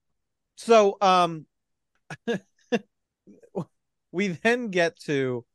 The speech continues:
uh, uh, Edward being carried to the giant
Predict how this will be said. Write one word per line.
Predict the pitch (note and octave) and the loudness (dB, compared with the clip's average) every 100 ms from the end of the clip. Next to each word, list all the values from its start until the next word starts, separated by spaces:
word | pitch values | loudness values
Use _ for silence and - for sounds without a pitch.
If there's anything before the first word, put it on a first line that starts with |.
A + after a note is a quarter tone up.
| _ _ - | _ _ -4
uh, | |
uh, | C3+ B2+ A#2+ A2+ C3 B2 A#2 - | 0 2 0 -2 -2 -2 -2 -2
Edward | D#3 D#3 D#3 D3 B2 | -2 0 0 -2 -4
being | C3+ B2+ B2 | -4 -4 -10
carried | - B2+ B2 B2 A2 G2+ - - | -4 0 0 -2 -6 -12 -18 -8
to | D3+ C3+ C3+ C3 | -4 -2 -4 -6
the | A#2+ A#2+ | -8 -10
giant | A#2 C#3 C#3 C3+ C3 | -2 0 0 0 -4